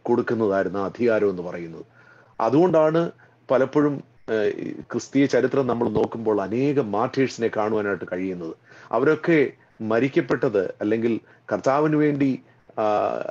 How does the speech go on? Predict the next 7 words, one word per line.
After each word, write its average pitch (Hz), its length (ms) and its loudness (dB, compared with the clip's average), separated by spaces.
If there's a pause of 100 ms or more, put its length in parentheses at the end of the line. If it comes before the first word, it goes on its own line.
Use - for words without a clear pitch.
you 110 300 -4
know, 98 380 -4
അവരുടെ 107 360 0
ജീവിതം, 143 640 2 (320)
ആ, 104 240 -2
ഹോമിച്ചത് 120 840 0 (380)
ഒന്നും 147 400 2